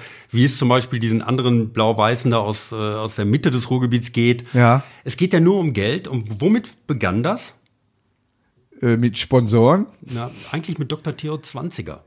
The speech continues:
Speaker 2: Ja. Hat der das gebracht?
Speaker 1: Ja, der, äh,
Speaker 2: Der hat die,
Speaker 1: vor
Speaker 2: die, die,
Speaker 1: zwanzig
Speaker 2: die
Speaker 1: Jahren
Speaker 2: Märkte geöffnet?
Speaker 1: Vor zwanzig Jahren hieß der noch fünfziger. Weißt
Speaker 2: Ja,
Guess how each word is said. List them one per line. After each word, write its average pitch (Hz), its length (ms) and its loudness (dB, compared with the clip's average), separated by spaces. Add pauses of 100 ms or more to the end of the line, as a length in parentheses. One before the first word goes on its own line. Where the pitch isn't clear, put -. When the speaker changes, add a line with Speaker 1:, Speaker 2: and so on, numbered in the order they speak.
Speaker 2:
Ja. 113 380 0 (160)
Hat 135 180 0
der 208 120 4
das 226 140 2
gebracht? 180 340 -2
Speaker 1:
Ja, 196 220 -4
der, 120 180 -6
äh, 123 580 -10
Speaker 2:
Der 143 140 2
hat 170 160 -2
die, 165 140 0
Speaker 1:
vor 151 100 -2
Speaker 2:
die, 165 40 2
die, 156 60 2
Speaker 1:
zwanzig 165 220 2
Speaker 2:
die 160 60 0
Speaker 1:
Jahren 165 120 4
Speaker 2:
Märkte 220 220 2
geöffnet? - 600 0
Speaker 1:
Vor 117 140 -12
zwanzig 160 320 -10
Jahren 143 120 -6
hieß 143 160 -6
der 147 140 -8
noch 151 120 -8
fünfziger. 80 600 -14
Weißt 113 160 -6
Speaker 2:
Ja, 123 200 0